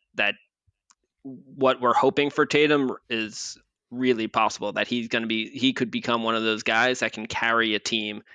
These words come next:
into the playoffs just by being on the roster. Um, the other,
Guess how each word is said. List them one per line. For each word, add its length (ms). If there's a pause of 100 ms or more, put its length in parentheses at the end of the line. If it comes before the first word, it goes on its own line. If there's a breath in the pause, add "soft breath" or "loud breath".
into 240
the 80
playoffs 440
just 220
by 100
being 300
on 120
the 60
roster. 420 (720 loud breath)
Um, 680 (880 soft breath)
the 320
other, 640